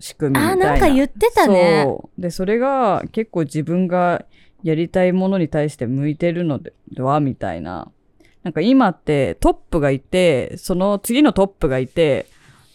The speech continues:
Speaker 1: そこをあちゃこちゃ動くのが、人がいっぱいいて、みたいな三角形じゃないですか、ピラミッド。
Speaker 2: うん。
Speaker 1: 権力が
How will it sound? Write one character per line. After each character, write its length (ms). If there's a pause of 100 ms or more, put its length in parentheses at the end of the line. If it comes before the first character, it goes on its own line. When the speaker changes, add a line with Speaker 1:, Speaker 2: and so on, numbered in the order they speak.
Speaker 1:
そ 480
こ 440
を 140 (960)
あ 100
ち 100
ゃ 40
こ 120
ち 100
ゃ 160
動 220
く 400
の 100
が、 400 (480)
人 240
が 80
い 40
っ 20
ぱ 200
い 80
い 40
て、 180
み 140
た 80
い 20
な 20
三 220
角 180
形 180
じ 60
ゃ 40
な 20
い 20
で 40
す 80
か、 80
ピ 120
ラ 120
ミ 80
ッ 100
ド。 240
Speaker 2:
う 40
ん。 200 (140)
Speaker 1:
権 200
力 220
が 180